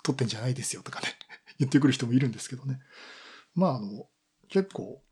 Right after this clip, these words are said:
あの、自分としては、もう一つの大きい趣味としてね、えー、こちらの方ね、できたの良かったかな、写真とかね、やれて良かったなと思っています。で、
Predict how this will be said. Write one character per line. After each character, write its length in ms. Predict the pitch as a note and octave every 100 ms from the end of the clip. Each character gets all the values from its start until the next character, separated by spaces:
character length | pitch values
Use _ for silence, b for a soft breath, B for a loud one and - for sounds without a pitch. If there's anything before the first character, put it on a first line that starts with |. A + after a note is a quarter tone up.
| _ _ _ -
あ 20 |
の、 200 | B2+ A#2 A2+ A2 - _
自 120 | B2+
分 200 | D3+ F3
と 160 | F3+ D#3
し 140 | -
て 120 | -
は、 240 | C#3+ B2 - _ _ _ _ _
も 120 | - D3+
う 20 |
一 160 | -
つ 120 | D#3 B2
の 180 | G2+ -
大 100 | C3
き 100 | -
い 20 | C3+
趣 220 | - C#3+
味 120 | A#2
と 100 | -
し 120 | -
て 80 | -
ね、 180 | A#2+ - b b b b _ -
え 20 | B2
ー、 20 |
こ 160 | A#2 B2+
ち 160 | - C#3
ら 60 |
の 80 | C3
方 200 | B2+ A#2
ね、 100 | - - - _ _
で 100 | C3+
き 80 | C3
た 100 | A#2+
の 80 | G#2+
良 80 | C3+
か 120 | C3
っ 80 | -
た 100 | B2+
か 140 | -
な、 80 | C3+ -
写 140 | C3+
真 180 | - C3+
と 80 | -
か 100 | A#2+
ね、 180 | C3 - _
や 120 | C#3
れ 60 | C3
て 100 | C3
良 80 | C3
か 120 | B2+
っ 20 |
た 100 | -
な 160 | A#2+ G#2+
と 120 | -
思 80 | -
っ 60 |
て 140 | - G#3+
い 40 |
ま 80 | A#3
す。 180 | - _ _ _ _ _ _ _ _ _ _ _ -
で、 220 | D3 G#3